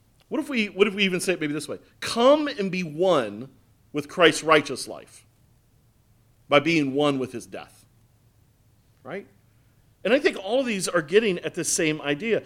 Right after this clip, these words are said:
If you die with Jesus, <laughs> you are raised with Jesus. And someone's gonna say, "Well, what does it mean to die with Jesus? What does it mean to be raised with Jesus?" Right? That's, I think that's what you would ask. But I think you're gonna ask that if, if you tell somebody, "Repent and believe." Well, what does it mean to repent? What does it mean to believe?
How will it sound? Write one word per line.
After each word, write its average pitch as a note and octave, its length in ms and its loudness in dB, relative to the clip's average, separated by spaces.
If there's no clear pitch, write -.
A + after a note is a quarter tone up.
If A3+ 180 4
you A3 140 2
die A3 380 4
with C4 220 -6
Jesus, F3+ 680 -6
<laughs> C3+ 80 -14
you F#3+ 180 4
are E3+ 80 10
raised F3+ 460 6
with E3+ 160 -8
Jesus. C3+ 600 -12
And G3 100 4
someone's D4+ 300 0
gonna G#3+ 140 2
say, G#3 180 4
"Well, E3+ 380 2
what F3 120 4
does E3+ 140 0
it E3+ 80 0
mean E3 80 2
to D#3 80 2
die C#3+ 180 4
with C3+ 120 -2
Jesus? - 520 -12
What D#3+ 100 -6
does E3 80 -4
it E3+ 60 0
mean D#3 120 0
to D3 60 -2
be C#3+ 100 -2
raised C3 320 -2
with C3 100 -10
Jesus?" F#3+ 500 -10
Right? A3 200 -4
That's, G3 280 -6
I D3+ 60 -4
think G3+ 200 -6
that's F3+ 240 4
what F3+ 280 -2
you D3+ 100 -2
would D3+ 100 0
ask. F3 260 0
But A#3 100 4
I F#4 80 6
think C#4 160 -2
you're A3 100 -6
gonna F#3+ 140 2
ask A#3 220 0
that F#3 80 2
if, F3 220 -8
if F3 200 0
you F#3 100 -6
tell F#3+ 160 4
somebody, F#3+ 220 0
"Repent E3 320 2
and F#3 80 -8
believe." G3 240 -2
Well, A#2+ 80 -6
what C#3 80 2
does D3+ 140 0
it E3 60 -8
mean E3 120 0
to E3+ 60 0
repent? F3 340 4
What B2 100 -4
does B2 120 -8
it D3 60 -10
mean D3 120 -6
to E3+ 60 -2
believe? G3+ 500 -6